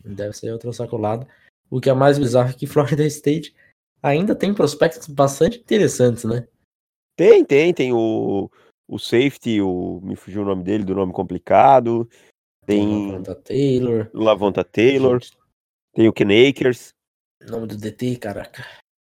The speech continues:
Speaker 2: Ah, o Marvin Wilson.
Speaker 1: Marvin Wilson, exato.
Speaker 2: Marvin Wilson. Então, cara, quando o time tem, tem talento assim e não vai a lugar nenhum, também, a comissão técnica tem sua parcela, né?
Speaker 1: É.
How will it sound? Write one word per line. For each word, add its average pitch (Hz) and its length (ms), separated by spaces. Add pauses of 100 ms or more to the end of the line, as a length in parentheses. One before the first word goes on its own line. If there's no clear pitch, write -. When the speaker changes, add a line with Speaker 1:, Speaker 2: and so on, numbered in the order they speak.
(140)
Speaker 2:
Ah, 127 200
o 98 180
Marvin 101 800
Wilson. 110 420
Speaker 1:
Marvin 110 360
Wilson, 123 560
exato. - 500 (260)
Speaker 2:
Marvin 95 320
Wilson. 123 500 (400)
Então, 233 840
cara, 170 220
quando 156 180
o 151 40
time 160 220
tem, 143 240
tem 151 240
talento 139 480
assim 120 460 (340)
e 110 100
não 117 100
vai 113 120
a 117 40
lugar 113 240
nenhum, 110 340
também, 117 420 (540)
a - 60
comissão 165 360
técnica 165 460
tem 175 140
sua 185 160
parcela, 110 560
né? 107 120 (720)
Speaker 1:
É. - 200